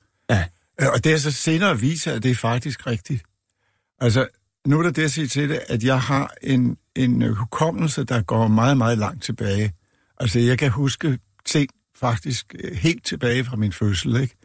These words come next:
Speaker 1: Ja.
Speaker 2: Og et eller andet sted har det her også ligget i min erindring.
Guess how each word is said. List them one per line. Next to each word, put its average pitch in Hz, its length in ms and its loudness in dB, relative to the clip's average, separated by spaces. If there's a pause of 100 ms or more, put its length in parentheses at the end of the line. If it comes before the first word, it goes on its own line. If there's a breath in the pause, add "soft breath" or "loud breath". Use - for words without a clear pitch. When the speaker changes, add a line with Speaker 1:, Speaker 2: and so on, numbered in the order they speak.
(120)
Speaker 1:
Ja. - 80 -2 (160)
Speaker 2:
Og 156 180 2
et 175 60 4
eller 151 200 4
andet 127 200 0
sted 139 340 -2
har 117 100 -2
det 131 160 2
her 135 160 2
også 113 300 0
ligget 127 440 2
i 127 80 0
min 117 180 4
erindring. 104 560 -2